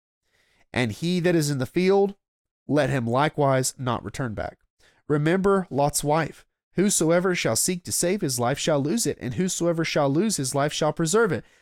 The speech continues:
I tell you, in that night there shall be two men in one bed, the one shall be taken and the other left.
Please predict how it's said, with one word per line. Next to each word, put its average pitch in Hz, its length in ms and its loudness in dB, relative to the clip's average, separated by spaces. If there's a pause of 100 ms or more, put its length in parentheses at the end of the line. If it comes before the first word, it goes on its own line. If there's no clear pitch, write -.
(120)
I 165 140 4
tell 202 260 0
you, 202 160 2
in 165 220 0
that 160 260 0
night 165 380 0 (400)
there 165 100 0
shall 143 160 0
be 127 140 -4
two 220 240 -4
men 196 200 0
in 170 120 0
one 151 180 0
bed, 117 300 0 (240)
the 123 60 -4
one 151 180 0
shall 165 160 -2
be 156 100 -2
taken 147 320 -4
and 135 80 -4
the 107 80 0
other 151 160 0
left. 107 280 -4